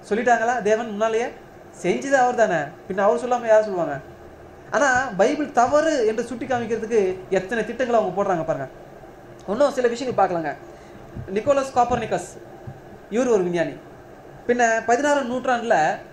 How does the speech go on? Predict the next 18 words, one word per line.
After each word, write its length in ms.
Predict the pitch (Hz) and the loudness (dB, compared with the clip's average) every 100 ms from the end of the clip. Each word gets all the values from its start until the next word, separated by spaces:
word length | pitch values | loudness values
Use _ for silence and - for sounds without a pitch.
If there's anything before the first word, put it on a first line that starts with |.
| - | -10
ஆயிரத்தி 640 | 143 185 262 294 277 277 226 | -2 2 2 0 -4 -6 -4
நா-, 240 | 214 - | -4 -2
ஆ, 360 | 190 185 175 180 | 2 4 4 2
ஐநூத்தி 340 | 240 254 - | 0 -4 -6
நாற்பத்தி 420 | 240 214 214 214 | -2 0 0 -4
மூணாம் 400 | 214 190 240 233 | -6 -4 0 2
ஆண்டு, 280 | 185 160 143 - - - - - - - - - - - - | 2 -2 -4 -10 -20 -20 -20 -20 -20 -20 -20 -20 -20 -20 -10
எங்க 260 | 160 214 - - - - - | -2 -2 -2 -10 -20 -18 -2
இவர் 180 | 269 320 | 2 2
ஒரு 200 | 269 247 | 2 -2
விஷயத்த 200 | 269 220 | -6 -8
சொன்னார். 280 | 190 151 131 - - - - - - | -6 -6 -6 -12 -20 -20 -20 -20 -10
இது, 400 | 226 277 269 262 - - - - | -4 -2 -2 -8 -12 -20 -8 0
ஆ, 400 | 185 180 180 175 | 2 6 6 4
கிபில 600 | 175 294 294 - - 190 - - | 0 -4 -2 0 2 2 0 -4
நடந்த 360 | 180 196 185 165 | -2 2 2 2
ஒரு 120 | 160 | 0
விஷயம். 280 | 151 143 | -4 -10